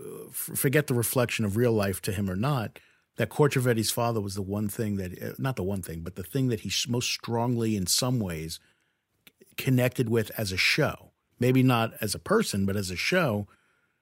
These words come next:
it seems like that was the one. But maybe, you know, maybe I'm reading that wrong, and you've, and you've certainly done a lot more research on him than I have.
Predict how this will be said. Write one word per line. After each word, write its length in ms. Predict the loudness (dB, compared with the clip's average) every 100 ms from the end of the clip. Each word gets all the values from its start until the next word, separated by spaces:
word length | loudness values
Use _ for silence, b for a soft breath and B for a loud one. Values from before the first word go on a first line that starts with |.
| _ _
it 160 | -4 2
seems 420 | 4 6 6 6
like 160 | 4 2
that 200 | 0 0
was 140 | -2
the 80 | -2
one. 180 | 0 2
But 100 | 2
maybe, 220 | 4 4
you 120 | 2 2
know, 60 |
maybe 220 | 4 4
I'm 280 | 4 2 2
reading 240 | 2 4 2
that 180 | 0
wrong, 300 | -2 -2 -2
and 180 | -2 -2
you've, 240 | -2 -4 -4
and 160 | -2
you've 220 | 0 0
certainly 300 | 0 0 0
done 140 | 0 0
a 60 |
lot 180 | 0 -2
more 160 | -2 0
research 420 | 0 -2 -4 -4
on 120 | -4
him 140 | -4 -4
than 100 | -4
I 120 | -8
have. 320 | -10 -16 -20